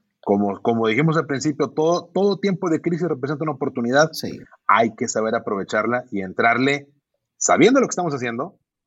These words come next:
Speaker 1: poniendo atención a los indicadores y sin miedo. Porque el que se mete al agua con miedo, se lo lleva la corriente.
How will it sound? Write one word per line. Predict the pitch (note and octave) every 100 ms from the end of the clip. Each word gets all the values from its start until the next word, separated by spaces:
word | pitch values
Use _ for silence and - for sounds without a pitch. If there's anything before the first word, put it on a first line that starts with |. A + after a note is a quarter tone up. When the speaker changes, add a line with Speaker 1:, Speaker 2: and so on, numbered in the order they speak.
| _
Speaker 1:
poniendo | G2+ E3+
atención | D3 B2 G#3
a |
los | F3
indicadores | D3+ B2+ A#2 A#2 D3+ - _ _ _
y | G#2
sin | G2+ G2+
miedo. | A#2+ C3+ A#2 - - _ _ _ _ _ _ _
Porque | G2+ F#2 G2+
el |
que | -
se | G#2+
mete | C#3 D#3+
al | D#3+
agua | E3+
con | F3+ C3+
miedo, | C#3 D3+ E3 E3 -
se | -
lo | G#2
lleva | G2 A2
la | C3 C3
corriente. | A2 G2+ F#2 -